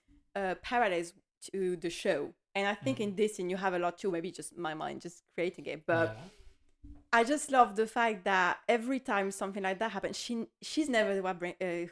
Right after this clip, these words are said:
Speaker 1: who breaks down everything. He's the one that just collapses at that moment.
Speaker 2: That's what I was a little bit disappointed of.
Speaker 1: Oh no, I think it's so true to
Speaker 2: Like,
Speaker 1: character.
Speaker 2: she is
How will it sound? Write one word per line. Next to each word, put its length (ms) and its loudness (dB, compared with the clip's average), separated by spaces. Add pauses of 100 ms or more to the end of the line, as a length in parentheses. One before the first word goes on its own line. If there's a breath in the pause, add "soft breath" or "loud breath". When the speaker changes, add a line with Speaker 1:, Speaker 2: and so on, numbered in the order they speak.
Speaker 1:
who 120 -10 (120)
breaks 200 -4
down 280 -2
everything. 340 -6
He's 300 -4
the 120 4
one 200 0
that 100 -2
just 160 -8
collapses 560 4
at 120 -4
that 120 -6
moment. 220 -2
Speaker 2:
That's 280 4
what 340 2
I 140 -6
was 220 -6 (140)
a 60 -10
little 360 -6
bit 220 -14
disappointed 560 -12
of. 120 -20
Speaker 1:
Oh 160 10
no, 320 8 (220)
I 100 6
think 240 -2
it's 160 -6
so 360 2
true 160 -8
to 60 0
Speaker 2:
Like, 120 6
Speaker 1:
character. 540 6
Speaker 2:
she 60 2
is 240 4